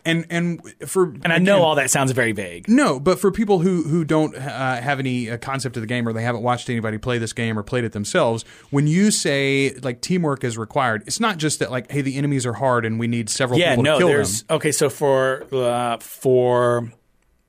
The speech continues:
Speaker 2: here's an example. Um, in, in Oryx, to beat Oryx, you're in,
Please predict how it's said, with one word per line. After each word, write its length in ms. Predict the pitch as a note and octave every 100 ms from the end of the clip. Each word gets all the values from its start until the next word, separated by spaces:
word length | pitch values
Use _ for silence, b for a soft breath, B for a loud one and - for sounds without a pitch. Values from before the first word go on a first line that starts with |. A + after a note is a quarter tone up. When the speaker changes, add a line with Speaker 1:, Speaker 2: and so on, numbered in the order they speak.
| _ -
Speaker 2:
here's 200 | C3+ A2+
an 80 |
example. 520 | G#2 G2 F#2+ F#2+ F2+ - B B B B B B _ _ B2
Um, 580 | A#2+ A2+ A2 G#2+ G#2 - _ _ _ _ _ _ _ _ _ _ _ _ _ _ _ _
in, 240 | D#3 D#3 -
in 140 | D#3
Oryx, 540 | - C3 A#2 - - - _ -
to 140 | B2
beat 240 | B2+ D#3+ -
Oryx, 520 | A#2+ A2+ A2+ - -
you're 340 | A#2 A#2 A#2
in, 680 | A2+ A2 A2 A2 G#2+ A2 A2